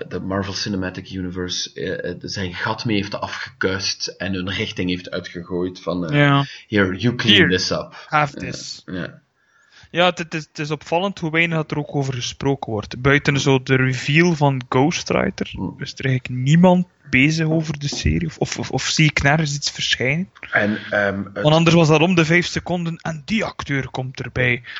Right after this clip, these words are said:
Speaker 1: Ja.
Speaker 2: En dat personage is er nu bij. Zo van.
Speaker 1: Ja, wel,
Speaker 2: Ja.
Speaker 1: hi-, effectief. Maar, ehm, hier, eh, blijft dat ook iets beperkter. En je, je hebt zo'n beetje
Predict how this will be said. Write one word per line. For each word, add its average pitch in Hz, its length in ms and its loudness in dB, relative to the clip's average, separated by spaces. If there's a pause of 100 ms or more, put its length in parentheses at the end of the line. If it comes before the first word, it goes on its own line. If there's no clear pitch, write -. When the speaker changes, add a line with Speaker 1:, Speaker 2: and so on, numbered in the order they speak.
Speaker 1:
Ja. 143 180 2
Speaker 2:
En 135 60 -2
dat - 240 0
personage 135 640 4
is 131 200 -4
er 123 80 -4
nu 123 140 -8
bij. 113 400 -4
Zo 123 200 -4
van. 117 200 -6 (160)
Speaker 1:
Ja, 104 340 0 (140)
wel, 101 240 0
Speaker 2:
Ja. 123 60 0
Speaker 1:
hi-, 107 220 -6
effectief. 107 680 -6
Maar, 95 280 -6
ehm, 95 220 -4 (200)
hier, 117 640 -10 (320)
eh, 95 480 -10 (260)
blijft 120 280 -4
dat 123 100 -4
ook 120 140 -6
iets - 160 -8
beperkter. 131 600 -10
En 101 100 -2
je, 104 200 -2
je 104 120 -6
hebt 110 220 -6
zo'n 110 200 -8
beetje 104 380 -6